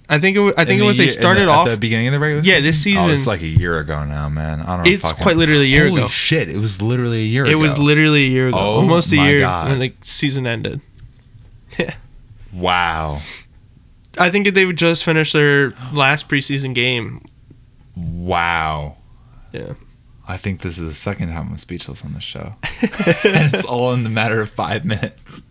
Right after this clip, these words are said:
Speaker 1: Everything's blowing your mind, but
Speaker 2: Wow.
Speaker 1: yeah, it, it doesn't make sense to me for them to wanna spend all that money. And, and then especially in the free agency this season with how many, like, goaltenders are on the market, you, are you really gonna be overspending for a backup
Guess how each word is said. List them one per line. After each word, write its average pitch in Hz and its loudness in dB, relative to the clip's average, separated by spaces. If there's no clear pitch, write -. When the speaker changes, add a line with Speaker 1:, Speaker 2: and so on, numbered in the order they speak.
Speaker 1:
Everything's 156 0
blowing 151 0
your 147 2
mind, 151 2
but 165 6
Speaker 2:
Wow. 82 -4
Speaker 1:
yeah, 220 0
it, 131 -8
it 175 -10
doesn't 214 0
make 196 -2
sense 170 -4
to 156 -6
me 151 -2
for 151 -4
them 143 0
to 143 0
wanna 135 -2
spend - -6
all 117 0
that 117 -2
money. 120 -6
And, 175 2
and 175 2
then 180 2
especially 175 0
in 160 0
the 139 -2
free 139 -2
agency 160 -2
this 143 -4
season 185 -4
with 143 -6
how 151 -4
many, 156 0
like, 120 -6
goaltenders 147 -6
are 170 4
on 156 0
the 135 -4
market, 143 -4
you, 156 -2
are 165 2
you 170 2
really 156 2
gonna 165 2
be 147 0
overspending 143 0
for 139 0
a - -2
backup 185 -2